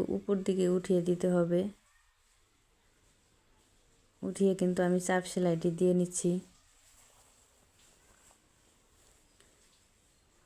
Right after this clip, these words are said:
দেখুন, এবার কিন্তু আমি ক্যাপের অংশতে কুচি দিব।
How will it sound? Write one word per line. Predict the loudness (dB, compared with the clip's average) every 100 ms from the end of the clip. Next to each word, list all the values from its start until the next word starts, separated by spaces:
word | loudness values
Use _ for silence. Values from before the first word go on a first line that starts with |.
| _ _ -12
দেখুন, | -2 -2 2 0 2
এবার | 2 2 2
কিন্তু | 0 0 0
আমি | 2 2 0
ক্যাপের | 0 0 2 2
অংশতে | 2 0 0 0 0
কুচি | 0 0 0 0
দিব। | 2 0